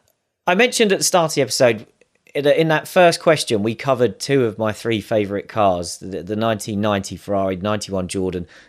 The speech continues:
This is my favourite, the nineteen ninety-two Williams. It's why I have a little model with a, a tiny Nigel Mansell lifting a trophy next to it on my desk. But, uh, Matt, maybe you can answer this, or the others can chime in afterwards.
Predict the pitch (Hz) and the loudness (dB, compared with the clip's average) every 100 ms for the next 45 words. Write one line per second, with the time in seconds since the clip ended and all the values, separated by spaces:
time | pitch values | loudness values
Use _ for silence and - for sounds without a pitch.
0 | _ 113 156 135 - - - 107 104 101 | _ -2 0 0 -4 -8 -6 -4 -2 -2
1 | - 104 95 90 87 98 107 107 98 98 | -2 0 0 -2 -6 -6 -4 -4 -4 -8
2 | 92 95 - 92 98 90 92 101 113 135 | -8 -8 -10 -6 -4 -4 -6 -6 0 2
3 | 135 117 120 113 113 - 113 113 107 101 | 2 2 0 0 -2 -4 -2 0 0 -2
4 | 101 101 - - - 143 143 123 123 117 | -4 -8 -12 -14 -4 -2 0 0 0 0
5 | 113 117 113 101 110 104 104 - 107 104 | -2 -2 -2 -4 -6 -4 -4 -4 -8 -4
6 | 123 110 - 98 90 _ - _ _ - | 0 0 0 -6 -6 _ -20 _ _ -4
7 | 113 - 104 98 110 110 104 101 98 _ | -4 -4 -4 -2 -2 0 0 0 -4 _
8 | _ _ _ _ 127 - - 143 107 110 | _ _ _ _ -20 -8 0 2 2 -2
9 | - - 151 - - 196 190 - _ - | -4 -8 -12 -8 2 4 4 -2 _ 2
10 | 220 220 220 220 - - - 202 220 226 | 6 6 6 2 -4 -14 -18 -6 -2 0
11 | 170 - 190 202 190 185 185 - 156 143 | 0 0 0 2 0 -2 -2 0 0 0
12 | - 131 143 147 147 147 151 135 - 131 | -2 0 0 2 2 4 4 2 -8 -10
13 | 160 143 139 135 139 - 123 110 | -2 0 2 2 0 0 -2 -2